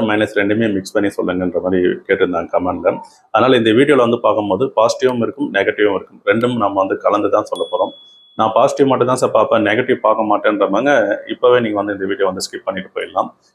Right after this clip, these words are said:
இதுல வந்து பிளஸ், மைனஸ், நல்லதும் இருக்கும், கெட்டதும் இருக்கும். அப்போ நீங்க வந்து நல்லதையும் தெரிஞ்சுக்கணும், கெட்டதையும் தெரிஞ்சுக்கணும். பிளஸ் வந்து இந்த வீடியோ பார்க்குறவங்க மத்தவங்களுக்கு ஷேர் பண்ணுங்க, அவங்களுக்கும் இந்த வீடியோ வந்து பயனுள்ளதா இருக்கும். அதனால இந்த வீடியோ வந்து பார்ட் ஒன்ற மாதிரி நாங்க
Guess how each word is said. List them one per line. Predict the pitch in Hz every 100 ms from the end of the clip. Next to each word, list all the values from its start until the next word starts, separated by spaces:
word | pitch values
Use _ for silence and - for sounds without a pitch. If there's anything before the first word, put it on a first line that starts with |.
| _
இதுல | 107 107
வந்து | 131 156
பிளஸ், | - 123 - - 107
மைனஸ், | 101 98 - - - - 98
நல்லதும் | 120 143 147
இருக்கும், | 127 147 170 107
கெட்டதும் | 98 120 104
இருக்கும். | 92 - _ _ _ -
அப்போ | 117 120
நீங்க | 113 110
வந்து | 127 123 107
நல்லதையும் | 117 131 143 127
தெரிஞ்சுக்கணும், | 117 113 135 156
கெட்டதையும் | 104 110 113 107
தெரிஞ்சுக்கணும். | 98 92 95 139 _ _ _ _ -
பிளஸ் | 131 139
வந்து | 143 131
இந்த | 120 117
வீடியோ | 151 156 123
பார்க்குறவங்க | 123 139 135 127 120 107
மத்தவங்களுக்கு | 107 110 104 101
ஷேர் | 120 135 -
பண்ணுங்க, | 110 107 107 - -
அவங்களுக்கும் | 104 127 127 123
இந்த | 107 104
வீடியோ | 117 104
வந்து | 107 101 -
பயனுள்ளதா | 95 104 101 101 98
இருக்கும். | - - - _ _ -
அதனால | 110 131 127
இந்த | 110 104
வீடியோ | 127 131 117
வந்து | 120 -
பார்ட் | 113 117 110
ஒன்ற | 107 120 107
மாதிரி | 101 107
நாங்க | 98